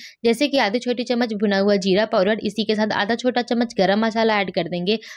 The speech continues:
आधी छोटी चम्मच धनिया का पाउडर इस्तेमाल कर रही हूँ, साथ में आधा छोटा चम्मच चिली फ्लेक्स डाल रही हूँ। अगर आपके पास चिली फ्लेक्स नहीं है तो लाल मिर्च का पाउडर भी आप इस्तेमाल कर सकते हैं। इसी के साथ नाश्ते को कलर देने के लिए एक चौथाई टीस्पून ऐड कर देंगे हल्दी का पाउडर, और टेस्ट के अनुसार हम इसमें नमक ऐड कर देंगे।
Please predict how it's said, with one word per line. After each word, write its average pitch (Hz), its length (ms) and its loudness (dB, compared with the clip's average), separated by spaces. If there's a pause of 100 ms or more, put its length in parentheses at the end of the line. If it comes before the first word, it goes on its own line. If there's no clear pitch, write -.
(160)
आधी 220 240 2
छोटी 269 260 0
चम्मच 262 280 0
धनिया 202 320 0
का 226 120 2
पाउडर 214 300 2
इस्तेमाल 226 400 -2
कर 226 160 -2
रही 233 120 4
हूँ, 277 160 0
साथ 190 260 -2
में 202 100 2
आधा 190 200 2
छोटा 233 260 -2
चम्मच 220 280 -2
चिली 180 240 2
फ्लेक्स 180 300 -4
डाल 170 200 2
रही 170 120 -2
हूँ। 175 160 -4 (280)
अगर 254 200 2
आपके 269 180 0
पास 285 160 0
चिली 240 240 0
फ्लेक्स 240 280 -2
नहीं 233 260 0
है 254 80 -4
तो 262 100 -2
लाल 196 200 2
मिर्च 190 160 -2
का 208 100 -2
पाउडर 185 300 2
भी 208 120 0
आप 196 140 0
इस्तेमाल 202 380 0
कर 180 180 -2
सकते 170 300 -4
हैं। 175 180 0 (300)
इसी 247 220 2
के 285 120 2
साथ 277 220 0
नाश्ते 208 300 -2
को 214 120 0
कलर 214 240 2
देने 233 300 4
के 240 120 -2
लिए 247 120 2 (100)
एक 220 160 0
चौथाई 226 280 2
टीस्पून 220 360 0
ऐड 196 200 0
कर 190 140 2
देंगे 190 220 2
हल्दी 180 300 0
का 226 140 -2
पाउडर, 208 340 2 (280)
और 220 80 2
टेस्ट 233 300 0
के 226 60 2
अनुसार 202 340 2
हम 202 120 2
इसमें 240 240 -2
नमक 180 280 0
ऐड 165 180 0
कर 165 140 0
देंगे। 156 360 0